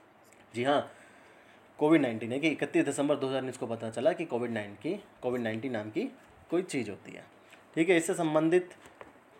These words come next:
और भी अगर आपको प्रश्न पूछने हैं तो आप कमेंट बॉक्स में जाके क्वेश्चन पूछ सकते हैं। मैं आपको एक चीज़ और बता दूं कि WhatsApp, WhatsApp ने कोरोना वायरस की जागरूकता के लिए एक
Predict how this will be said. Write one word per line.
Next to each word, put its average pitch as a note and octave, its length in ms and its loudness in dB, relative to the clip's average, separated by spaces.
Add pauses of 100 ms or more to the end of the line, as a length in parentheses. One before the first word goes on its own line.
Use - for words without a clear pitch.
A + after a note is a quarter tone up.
(240)
और E3 160 10
भी F3+ 120 6
अगर D3+ 180 4
आपको C#3 260 4
प्रश्न C#3 400 -6
पूछने C#3 320 -2
हैं D3 180 -4 (360)
तो C#3 80 0
आप C#3 280 4
कमेंट C#3 320 -2
बॉक्स B2 300 -4
में B2+ 80 -4
जाके A#2+ 340 -2 (340)
क्वेश्चन A#2+ 260 -6
पूछ A2+ 240 -10
सकते B2+ 320 -6
हैं। E3 240 -4 (260)
मैं C3+ 100 -2
आपको C3+ 220 -2
एक B2+ 140 -2
चीज़ B2+ 140 -4
और B2 120 -2
बता D#3 280 4
दूं E3+ 200 0 (300)
कि C3+ 100 -4
WhatsApp, C#3 380 2 (280)
WhatsApp B2+ 400 -2
ने E3 160 2
कोरोना C#3+ 340 0
वायरस C#3 300 2
की D#3 120 0
जागरूकता A#2+ 480 2
के D3 200 2
लिए E3 260 2 (340)
एक F#3+ 140 -2